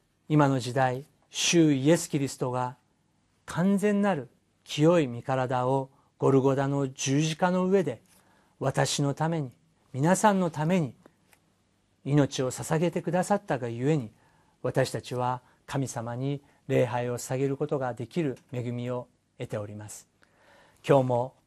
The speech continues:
聖霊に満たされて進んでいきたいと思います。一言お祈りさせていただきます。全能なる父なる神様、荒野でその目牛が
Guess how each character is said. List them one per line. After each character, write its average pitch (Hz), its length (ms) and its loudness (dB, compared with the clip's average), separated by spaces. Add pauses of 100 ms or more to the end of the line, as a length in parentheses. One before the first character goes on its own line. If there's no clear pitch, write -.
(100)
聖 143 280 4
霊 147 180 2
に 147 80 0
満 143 120 -2
た 156 120 2
さ 185 160 4
れ 151 120 2
て 107 240 -16 (300)
進 123 360 -8
ん 117 40 -8
で 127 320 -4
い 123 60 -10
き - 100 -14
た 120 140 -2
い 110 80 -10
と 107 80 -10
思 104 160 -10
い 107 80 -12
ま 113 100 -12
す。 - 220 -16 (340)
一 190 220 4
言 170 100 6 (280)
お 135 60 -4
祈 127 160 -4
り 113 80 -6
さ 120 140 -6
せ - 140 -12
て 143 100 -2
い 135 80 -4
た - 80 -12
だ 95 120 -14
き - 120 -16
ま 104 140 -12
す。 - 240 -16 (2250)
全 160 160 8
能 165 100 8
な 165 140 8
る 147 60 4
父 - 180 -4
な 156 80 2
る 143 80 0
神 147 180 0
様、 131 420 -2 (1400)
荒 139 240 4
野 139 140 4
で 143 300 4 (320)
そ - 180 -2
の 147 140 6
目 147 100 6
牛 151 320 2
が 147 300 2